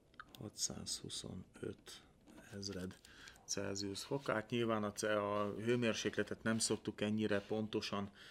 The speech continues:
számolni, hiszen nincs is olyan eszköz, nincs is olyan készülék, ö, hőmérséklet, ö, mérő készülék, ami ilyen, ennyire pontosan tudná a hőmérsékletet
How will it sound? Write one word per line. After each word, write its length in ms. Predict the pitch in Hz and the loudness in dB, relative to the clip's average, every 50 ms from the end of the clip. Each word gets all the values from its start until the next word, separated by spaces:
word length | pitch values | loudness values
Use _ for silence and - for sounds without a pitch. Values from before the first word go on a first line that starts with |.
| - - - | -20 -16 -6
számolni, 920 | - - - - 104 107 107 107 110 110 110 110 113 117 120 123 123 - - - - - - - - - - - - - - - - - | -2 -2 -2 0 -2 -2 -2 0 0 0 2 2 4 6 4 4 4 0 -6 -18 -18 -18 -16 -14 -14 -12 -12 -14 -16 -18 -20 -20 -16 -4
hiszen 360 | - 110 - - - 101 104 | -2 0 2 4 4 4 6
nincs 220 | 107 110 107 104 - | 6 4 4 2 2
is 160 | 101 - - | 0 2 4
olyan 200 | 110 104 104 104 | 4 4 6 6
eszköz, 440 | 104 104 104 - - - 104 98 98 | 4 6 4 4 4 4 2 4 4
nincs 240 | 107 107 104 - | 2 0 0 0
is 160 | - - - 113 | -2 -2 -2 -4
olyan 200 | 107 98 98 - | -4 -6 -6 0
készülék, 840 | - 110 107 104 - - - 104 98 95 95 92 - - - - - | 4 4 4 6 4 2 2 2 2 2 0 -2 -4 -10 -12 -12 -6
ö, 60 | - | -4
hőmérséklet, 1000 | 101 98 98 98 98 107 107 107 101 98 - - - 95 92 - 98 98 - - | -2 -2 -2 0 0 0 0 0 0 -2 -2 -2 -2 -2 0 0 -2 -2 -2 -6
ö, 300 | - - - 104 104 101 | -6 -4 -2 -2 -2 -2
mérő 600 | 101 104 107 110 113 110 110 104 107 98 98 95 - - | -2 0 2 4 6 6 6 6 6 6 4 2 -2 -6
készülék, 640 | - - 104 104 101 - - 101 101 101 104 101 - - - - - - - | -2 0 0 2 2 2 0 2 2 2 2 2 -2 -10 -20 -20 -20 -10 -6
ami 200 | - 104 104 104 | -4 -2 -2 -2
ilyen, 520 | - 110 113 110 107 104 101 101 101 - - | -2 2 2 4 4 4 2 0 -4 -4 -4
ennyire 400 | 107 110 110 107 104 101 101 98 - - | -2 -2 0 2 2 2 2 0 -2 -2
pontosan 540 | 104 107 101 - 101 92 - 101 95 95 - | -2 -2 -2 -2 -4 -4 -4 -4 -4 -6 -6
tudná 560 | - 110 107 104 104 107 101 92 90 90 - - | -4 -4 -4 -2 0 0 2 2 0 -2 -6 -10
a 120 | - 107 98 | -10 -8 -4
hőmérsékletet 1160 | 107 107 101 98 98 95 95 - - - 98 95 - - 95 - - 98 95 - - - | -2 -2 0 0 -2 -4 -4 -4 -4 -4 -4 -4 -4 -6 -8 -4 -4 -4 -4 -4 -10 -18